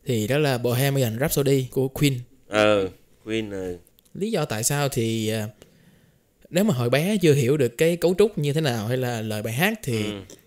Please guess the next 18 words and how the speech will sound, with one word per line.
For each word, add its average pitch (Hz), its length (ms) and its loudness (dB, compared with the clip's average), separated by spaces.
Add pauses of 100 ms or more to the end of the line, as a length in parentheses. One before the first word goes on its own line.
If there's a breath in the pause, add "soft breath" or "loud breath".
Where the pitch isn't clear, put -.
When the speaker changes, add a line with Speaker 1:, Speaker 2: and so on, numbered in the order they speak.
(440 loud breath)
Speaker 1:
nghe 151 180 -2
nó 165 100 -2
rất 202 180 -2
là 117 180 -6
orchestra. 151 500 0 (1080)
Speaker 2:
Ừ. 110 320 -2 (120)
Speaker 1:
Thiệt, 120 240 -6
nghe 147 220 -2
Speaker 2:
Nó 160 60 0
Speaker 1:
rất - 60 -6
Speaker 2:
rất 139 40 -2
Speaker 1:
là 120 100 -4
Speaker 2:
công 110 100 -6
phu 123 60 -2
Speaker 1:
giao 120 160 0
Speaker 2:
thiệt 104 80 -4
Speaker 1:
hưởng. 131 120 -2
Speaker 2:
mà. 98 120 -8